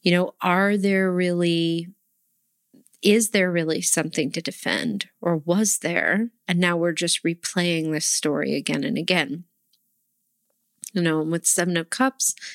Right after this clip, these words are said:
very often the feeling of, "Oh my God, I have to figure out what's going on. I have to make a decision." Um,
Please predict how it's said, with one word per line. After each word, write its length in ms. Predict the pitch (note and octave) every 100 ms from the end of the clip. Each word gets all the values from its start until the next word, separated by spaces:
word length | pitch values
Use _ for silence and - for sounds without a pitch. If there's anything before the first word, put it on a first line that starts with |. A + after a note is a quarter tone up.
| - - - - _ -
very 260 | F3 E3+
often 600 | - F3 - E3+ E3+ D#3+ - -
the 80 | E3+
feeling 800 | - - - G#3+ A3+ G#3 F#3 - -
of, 560 | E3+ D#3+ D#3 F3 - - F3
"Oh 40 |
my 140 | E3
God, 340 | E3 F#3+ G#3 G3+
I 40 |
have 220 | F3+ E3+ -
to 80 |
figure 600 | F3 - G#3+ F#3+ F#3+ F3 -
out 200 | F#3+ F#3+
what's 200 | - -
going 300 | - - B2
on. 280 | F#3 A#3 A3+
I 60 | G3+
have 120 | F#3+
to 120 | -
make 180 | F#3 F#3
a 40 |
decision." 800 | F#3+ F#3+ - A#3 A#3 A3 G#3 G3 - - - - - -
Um, 580 | F3+ F3 F3 E3+ E3